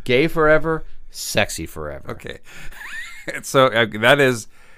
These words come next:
Speaker 2: in reference to the siblings that n-, you, we got Justin Long and, and, and Gina Phillips. They play, uh, Derry or Darius.
Speaker 1: Derry.
Speaker 2: Derry,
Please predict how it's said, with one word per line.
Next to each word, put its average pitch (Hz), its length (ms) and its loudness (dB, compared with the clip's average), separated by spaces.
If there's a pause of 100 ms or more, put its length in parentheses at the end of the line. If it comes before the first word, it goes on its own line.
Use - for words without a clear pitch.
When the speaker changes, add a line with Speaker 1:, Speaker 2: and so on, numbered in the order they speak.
(140)
Speaker 2:
in 107 120 -6
reference 156 500 2
to 127 440 0 (500)
the 104 520 2
siblings 110 580 0
that 87 240 -6
n-, 101 60 -6
you, 101 320 -4
we 107 220 -4
got 101 180 0
Justin 123 320 0
Long 113 320 0
and, 92 480 -10 (340)
and, 85 220 -10
and 95 340 -8
Gina 110 240 -2
Phillips. 101 420 -4
They 95 220 -6
play, 95 520 -2 (520)
uh, 62 280 -8 (200)
Derry 131 600 2 (180)
or 92 80 -4
Darius. 90 680 -4
Speaker 1:
Derry. 87 680 -2 (360)
Speaker 2:
Derry, 85 460 -4